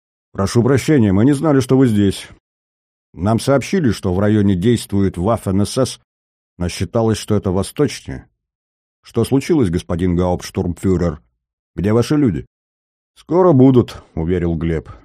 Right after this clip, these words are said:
«Мои люди осматривают прилегающую местность. Должны вернуться, когда ротенфюрер Гурвиц устранит техническую неисправность». «В чем дело, обер-ефрейтор? Почему вы считаете, что я должен перед вами отчитываться?»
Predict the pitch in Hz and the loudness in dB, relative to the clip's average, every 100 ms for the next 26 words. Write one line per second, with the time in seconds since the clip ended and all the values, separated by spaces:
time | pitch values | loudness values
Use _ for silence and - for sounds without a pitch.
0 | _ 110 151 151 135 117 - 143 110 107 | _ -2 2 2 4 4 2 -2 0 0
1 | 95 - 110 113 113 120 107 - 107 113 | 0 0 0 2 2 4 2 0 0 2
2 | 120 107 - 76 - - - _ - 104 | 2 0 -4 -12 -14 -20 -20 _ -4 -2
3 | 117 165 160 160 165 - 101 80 - _ | 2 2 2 4 2 2 -4 -4 -10 _
4 | _ 95 95 107 104 127 123 110 - 127 | _ -6 0 2 4 2 2 -2 2 4
5 | 120 101 127 139 127 - - _ _ 107 | 4 4 2 4 4 0 -12 _ _ -4
6 | - 127 123 131 - 151 147 131 - 117 | -2 2 4 4 4 -2 2 2 2 0
7 | 123 123 120 123 127 117 120 98 85 73 | 2 4 6 4 0 -2 0 0 -2 -6
8 | - - - _ _ _ _ _ - 113 | -12 -20 -20 _ _ _ _ _ -4 0
9 | 120 139 143 82 - 131 123 92 92 85 | 2 2 0 -2 -2 -2 0 0 -2 -2
10 | 92 87 78 - _ _ _ _ _ - | -2 -2 -6 -12 _ _ _ _ _ -14
11 | 82 110 131 107 92 113 117 101 92 95 | -4 0 2 2 0 0 0 -2 -4 -4
12 | 92 107 101 101 98 90 92 101 107 113 | 0 2 2 0 0 -2 0 2 0 0
13 | - - 67 60 - | -4 -6 -6 -8 -16